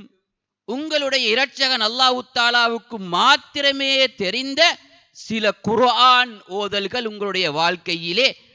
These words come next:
அதிகமாக இருக்க வேண்டும். ஏனென்று சொன்னால் ஒருவன் செய்யக்கூடிய அமல்களிலே வேறு யாருக்கும் தெரியாமல் இந்த அமல் இருக்க வேண்டும் என்று எந்த அளவுக்கு அவன்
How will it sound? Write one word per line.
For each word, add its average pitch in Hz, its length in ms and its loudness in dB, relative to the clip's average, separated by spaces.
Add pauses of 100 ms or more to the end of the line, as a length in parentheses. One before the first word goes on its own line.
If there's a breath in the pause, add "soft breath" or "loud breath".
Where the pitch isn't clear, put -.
(140)
அதிகமாக 185 760 0
இருக்க 156 320 -4
வேண்டும். 127 540 -2 (1900)
ஏனென்று 311 300 2
சொன்னால் 233 440 0 (720)
ஒருவன் 320 440 0 (220)
செய்யக்கூடிய 254 640 -2
அமல்களிலே 180 640 -4 (1200 soft breath)
வேறு 294 360 4
யாருக்கும் 302 640 0
தெரியாமல் 294 680 0
இந்த 269 180 -4
அமல் 254 320 0
இருக்க 262 320 -6
வேண்டும் 247 440 -2
என்று 233 280 -6
எந்த 262 280 -4
அளவுக்கு 269 440 -2
அவன் 220 340 -2